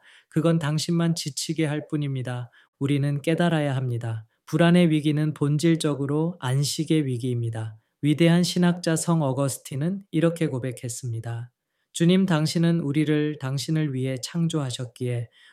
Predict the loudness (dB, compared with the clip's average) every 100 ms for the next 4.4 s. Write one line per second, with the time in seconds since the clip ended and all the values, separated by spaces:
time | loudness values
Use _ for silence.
0 | _ 2 4 4 2 2 0 0 -4 -2
1 | -2 -2 -2 -4 -6 -6 -4 -4 0 0
2 | 0 -4 -2 -4 -2 -4 -4 -6 -4 -2
3 | 2 2 0 -2 -2 -2 -2 -4 -4 -4
4 | -4 -6 -8